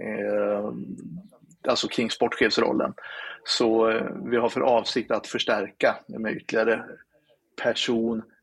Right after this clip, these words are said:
eller personer, eh, runt Pajen. Eh, dels för att säkra, eh, juniorsidan, J arton, J tjugo, så att det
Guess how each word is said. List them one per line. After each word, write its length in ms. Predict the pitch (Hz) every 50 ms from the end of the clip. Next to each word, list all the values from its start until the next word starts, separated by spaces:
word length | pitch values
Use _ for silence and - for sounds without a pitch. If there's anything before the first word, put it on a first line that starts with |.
| _ _ _ _ _ _ _ _ _ -
eller 240 | 131 123 117 113 113
personer, 1040 | 107 - - 120 - - - - 120 110 107 107 113 127 131 127 117 110 107 107 - - - - - _ _ - -
eh, 200 | 123 117 113 110
runt 460 | 110 120 143 147 143 139 131 - -
Pajen. 520 | - 120 104 101 101 107 110 107 107 104 - - - - - - - _ - -
Eh, 140 | 110 107 104
dels 400 | 101 101 113 131 147 156 151 -
för 160 | - 143 127
att 360 | 123 - 120 120 113 - -
säkra, 440 | - - - 120 104 - - - 113
eh, 680 | 113 113 113 117 113 110 - - - 208 208 - - 131 135 151 160 - 120 - -
juniorsidan, 680 | - 127 123 120 123 117 110 - - 113 107 123 143 151 - _ _ _ _ _ _ _ - 143 131 127
J 200 | 113 117 113 113
arton, 240 | - - - 113 110
J 120 | 113 113
tjugo, 380 | - - 127 - 117 123 120 120
så 140 | - - 113
att 140 | 110 -
det 180 | - 117 110